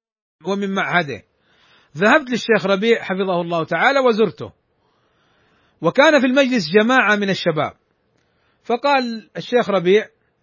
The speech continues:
"يعني حياكم الله، ما عندك؟" قلت: "والله شيخ جيت أسلم عليك وأسمع منك إن كان عندك شيء تريد أن تقوله لي." فالشيخ حفظه الله تعالى نظر في المجلس ثم، ثم نظر فيه،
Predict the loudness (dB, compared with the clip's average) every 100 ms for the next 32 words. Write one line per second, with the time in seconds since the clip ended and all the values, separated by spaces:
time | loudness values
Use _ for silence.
0 | _ _ _ _ _ _ _ -4 -2 -2
1 | -2 -4 -8 _ -10 -4 2 2 2 -4
2 | -2 0 0 0 0 -2 -4 -4 -4 -4
3 | -4 -6 -4 -6 -6 -6 -4 -2 -2 -2
4 | -2 -4 _ _ _ _ _ _ _ _
5 | _ -2 2 2 0 -4 -8 _ _ -6
6 | -4 -2 -4 -2 -4 -6 -10 -4 -2 -2
7 | -4 -4 -2 -2 -2 -2 -4 -6 -6 -4
8 | -2 0 0 0 -2 _ _ _ _ _
9 | _ _ _ _ -4 -4 0 0 0 -2
10 | 0 0 0 2 0 2 2 4 4 2
11 | -2 -6 _ _ _ _ -4 0 0 0
12 | 0 0 0 -2 -4 -10 -8 -8 -4 -2
13 | 0 0 -2 -6